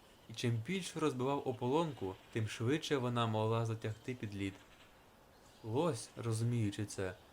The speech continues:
намагався поводитись обачно, але нога боліла, тіло слабло і сили поступово покидали його. Він збирався до свого вирішального кидка,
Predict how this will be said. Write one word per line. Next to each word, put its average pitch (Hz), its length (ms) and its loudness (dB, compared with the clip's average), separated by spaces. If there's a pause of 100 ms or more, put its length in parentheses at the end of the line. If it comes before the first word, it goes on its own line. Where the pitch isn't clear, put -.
(160)
намагався 113 680 2
поводитись 139 800 -2
обачно, 95 640 -2 (560)
але 123 200 2
нога 123 360 2
боліла, 117 640 0 (360)
тіло 139 280 2
слабло 135 680 0 (240)
і 131 100 -2
сили 143 320 2
поступово 123 540 0
покидали 107 600 0
його. 95 200 -6 (880)
Він 127 320 2
збирався 131 640 4
до 120 120 0
свого 110 340 -2
вирішального 113 800 2
кидка, 101 480 -4